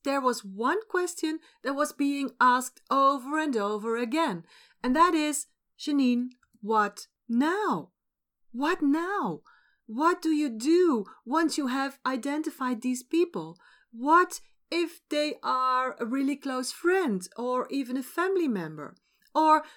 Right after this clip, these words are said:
what if they are someone you work with, so you have to keep seeing that person? Today, I'm going to take you through the next step in this journey, how to clear the negative people from your life and,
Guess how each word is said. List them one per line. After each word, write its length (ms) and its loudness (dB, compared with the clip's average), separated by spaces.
what 360 2
if 220 -4
they 140 0
are 100 0
someone 640 -2
you 160 2
work 460 -2
with, 400 -4
so 340 -6
you 260 -4
have 260 -4
to 120 -8
keep 280 -4
seeing 420 0
that 240 -8
person? 460 -16
Today, 500 0
I'm 120 -2
going 260 0
to 100 -6
take 300 -6
you 80 -4
through 300 -6
the 100 -4
next 440 -2
step 360 -8
in 220 -2
this 200 -4
journey, 460 -10
how 300 2
to 220 -2
clear 380 -2
the 140 -2
negative 580 -4
people 280 -4
from 280 -8
your 160 -10
life 580 -4
and, 320 -6